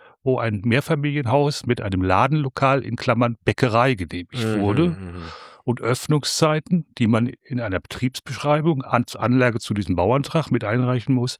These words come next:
Speaker 2: Mhm.
Speaker 1: wo genau diese sieben bis achtzehn Uhr und Sonntagsstunden kenne ich nicht, ebenfalls
Speaker 2: Ja.
Speaker 1: beantragt und genehmigt wurden.
Speaker 2: Mhm. Aber eben für eine Bäckerei.
Speaker 1: Für eine Bäckerei.
Speaker 2: Ja.
Speaker 1: Anna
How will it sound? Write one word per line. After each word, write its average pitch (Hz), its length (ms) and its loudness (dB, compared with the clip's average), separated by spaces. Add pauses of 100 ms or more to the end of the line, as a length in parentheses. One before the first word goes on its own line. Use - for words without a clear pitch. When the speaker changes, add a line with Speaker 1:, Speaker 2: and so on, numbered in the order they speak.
(120)
Speaker 2:
Mhm. 85 240 -8
Speaker 1:
wo 104 100 2
genau 110 380 4
diese 123 420 2 (300)
sieben 120 340 2
bis 113 140 -2
achtzehn 117 360 -2
Uhr 165 480 2 (120)
und 139 400 0
Sonntagsstunden 131 1040 0
kenne 123 240 2
ich - 120 -6
nicht, 139 280 -2
ebenfalls - 720 -6
Speaker 2:
Ja. 85 180 -2 (640)
Speaker 1:
beantragt 135 560 0
und 127 160 2
genehmigt 101 540 2
wurden. - 360 -12 (120)
Speaker 2:
Mhm. 80 420 -8 (720)
Aber 104 260 0
eben 110 160 2
für - 60 -8
eine 104 100 -2
Bäckerei. 95 460 -6 (100)
Speaker 1:
Für - 200 -2
eine 110 120 2
Bäckerei. 92 560 -2 (2000)
Speaker 2:
Ja. 95 60 -20
Speaker 1:
Anna 151 480 4